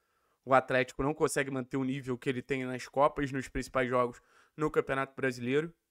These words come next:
Isso preocupa, porque ano que vem é centenário e, e a intenção é estar, querendo ou não, na Libertadores no centenário, que é o grande sonho do Atlético. Essa temporada a gente pode conquistar a Libertadores ou a Copa do Brasil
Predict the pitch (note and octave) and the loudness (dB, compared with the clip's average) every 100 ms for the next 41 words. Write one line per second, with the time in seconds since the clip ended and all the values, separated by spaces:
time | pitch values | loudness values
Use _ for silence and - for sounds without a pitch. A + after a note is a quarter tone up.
0 | _ _ _ _ F3 G3+ - A#3+ A#3+ B3+ | _ _ _ _ -2 -2 0 -4 0 -2
1 | C4 E3 - - D3+ D3+ D3 - _ - | 0 -6 -6 -6 0 2 0 -4 _ -2
2 | D#3 E3+ F#3 G#3 A3 G#3+ G#3 G3+ G#3+ D#3 | -2 -2 -4 -4 -6 -4 -2 -2 -2 -2
3 | B2 G2 A2 F2 C3+ C#3+ D#3 E3+ F3 D#3 | -4 -8 -16 -8 0 2 0 -2 -2 -2
4 | - C#3+ D#3+ F3+ F#3+ G3 G3+ G3 - _ | -2 -2 -2 -4 -4 -2 -2 -2 -6 _
5 | _ _ _ _ _ _ _ E3+ - - | _ _ _ _ _ _ _ -8 -6 8
6 | D#3+ F3+ - _ _ _ _ _ F3 D#3+ | 8 8 -2 _ _ _ _ _ 2 4
7 | D#3 D#3+ D3+ D#3 C#3 D#3 - G3 F3+ F#3 | 2 0 -4 -2 -4 -4 -4 -2 -2 -2
8 | G#3 E3 E3+ F3+ G3 F#3 F#3 A3 F#3+ E3+ | -4 -2 -4 -4 -8 -6 -4 -2 2 0
9 | - _ _ _ _ A#3 A3 G3 G#3 - | -2 _ _ _ _ 4 4 2 0 -2
10 | - G3+ G#3 F#3+ G3+ A3 G#3+ D#3+ - _ | -2 0 0 -2 -2 4 4 4 -2 _
11 | - C3+ C3 - C3 C3+ B2+ B2+ B2+ - | -10 -4 -2 -2 0 0 0 -2 -4 -6
12 | C3 C3+ - B2+ - C3 B2 B2 A#2+ B2+ | -2 -2 -4 -16 -8 -8 -6 -8 -8 -4
13 | D#3+ C3+ B2 C3 - B2+ C#3 B2+ B2+ B2 | -2 -2 -4 -6 -2 -2 -2 -2 -2 -2
14 | C3 B2+ | -2 -8